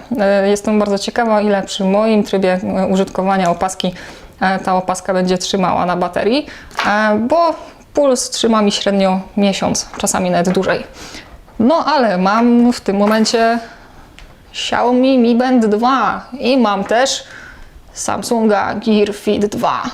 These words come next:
a to oznacza tylko jedno. E, szykujcie się do porównania tych dwóch pra-, produktów. Mam nadzieję, że ten materiał przypadnie Wam do gustu. Ale na niego będziecie musieli poczekać, e, około tygodnia, myślę.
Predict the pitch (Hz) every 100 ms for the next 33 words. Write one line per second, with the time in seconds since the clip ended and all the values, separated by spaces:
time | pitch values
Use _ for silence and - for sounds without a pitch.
0 | - - 277 247 240 240 247 226 214 202
1 | 180 226 - - - - 294 240 240 233
2 | 220 220 208 214 214 190 185 190 190 185
3 | 170 180 185 180 185 180 - 196 185 -
4 | - - - - - 226 240 254 233 247
5 | 240 233 214 214 214 214 - - - -
6 | - - 208 208 196 190 180 - 214 -
7 | 190 208 208 214 220 220 - - - -
8 | - - - 285 269 233 208 208 202 208
9 | 208 196 208 196 202 202 202 180 - 190
10 | - - 233 202 190 180 180 - 208 202
11 | 196 240 233